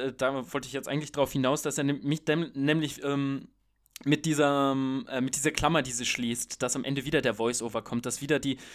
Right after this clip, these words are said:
Erinnerung von Franziska an sein er-, an ihr erstes Treffen mit ihm, äh, geschlossen wird. Da muss ich sagen, ähm, insgesamt bin ich dann da wieder richtig, äh, gehypt, wenn dann nämlich dieser nostalgische Blick aufgemacht wird. Die Musikauswahl ist insgesamt wieder stimmig und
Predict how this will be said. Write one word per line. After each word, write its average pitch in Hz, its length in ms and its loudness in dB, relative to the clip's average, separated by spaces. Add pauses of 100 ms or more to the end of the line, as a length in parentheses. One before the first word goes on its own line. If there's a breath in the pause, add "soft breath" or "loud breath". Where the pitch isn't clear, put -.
(160 loud breath)
Erinnerung 139 460 2
von 135 140 -2
Franziska 135 640 -4 (300 loud breath)
an 131 320 2
sein 131 260 2
er-, 135 240 0
an 147 80 2
ihr 139 180 2
erstes 139 340 0
Treffen 143 320 0
mit 123 180 -2
ihm, 117 240 0
äh, 120 160 -2
geschlossen 127 600 0
wird. 123 300 -2 (560 loud breath)
Da 123 100 2
muss 151 160 2
ich 151 100 -2
sagen, 147 460 0
ähm, 139 580 0 (960)
insgesamt 160 500 6
bin 160 120 8
ich 156 100 2
dann 147 160 4
da 135 160 4
wieder 143 180 2
richtig, 156 360 -4
äh, 139 440 2
gehypt, 175 360 2
wenn 160 100 6
dann 151 120 4
nämlich 151 240 0
dieser 147 200 0
nostalgische 147 560 0
Blick 139 260 -4
aufgemacht 113 520 -2
wird. 110 300 -4
Die 127 40 -2
Musikauswahl 139 680 2
ist 135 180 -4
insgesamt 135 440 -6
wieder 135 180 -4
stimmig 147 420 -4
und 147 200 -2